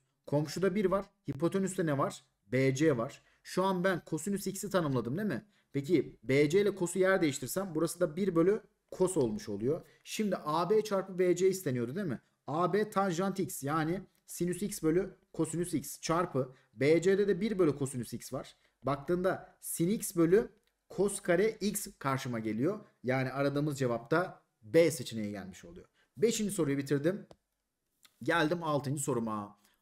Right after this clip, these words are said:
Altıncı soruya bakarsan A'ya sin alfa, B'ye sin, e, A'ya sin alfa, B'ye cos be-, e, cos alfa olmak üzere demiş. Eşitlik var. A üzeri dört eksi B üzeri dört.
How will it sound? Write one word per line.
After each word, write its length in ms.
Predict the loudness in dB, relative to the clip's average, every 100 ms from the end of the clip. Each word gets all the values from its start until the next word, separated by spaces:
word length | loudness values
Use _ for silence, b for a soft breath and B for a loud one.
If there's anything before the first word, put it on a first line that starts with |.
| -4
Altıncı 360 | -2 -2 -4 -2
soruya 220 | 0 2
bakarsan 480 | 0 -4 -4 -6 -8 _ _ -2
A'ya 360 | 2 4 4
sin 180 | 0 -4
alfa, 440 | -2 -6 -8 -14 _ _
B'ye 340 | 0 4 6 4
sin, 300 | 0 -8 -6 -4
e, 220 | -2 -4 -6
A'ya 280 | -4 -2 -2
sin 140 | -2
alfa, 400 | -4 -4 -6 -8 _ _
B'ye 360 | -2 2 0 0
cos 240 | -4 -2
be-, 280 | -4 -2 -4
e, 60 | -2
cos 160 | -2 -2
alfa 240 | -2 -2
olmak 340 | -2 -2 -4 0
üzere 240 | 0 0
demiş. 360 | -6 -18 -20 b b b b
Eşitlik 460 | -6 -6 -6 -8 -4
var. 260 | -4 -4 b b b _ _ _ _ -8
A 280 | -4 0 0
üzeri 280 | 0 -2 -2
dört 200 | -2 -2
eksi 280 | -4 2
B 100 | 6
üzeri 320 | 6 6 4 4
dört. 300 | -4 -8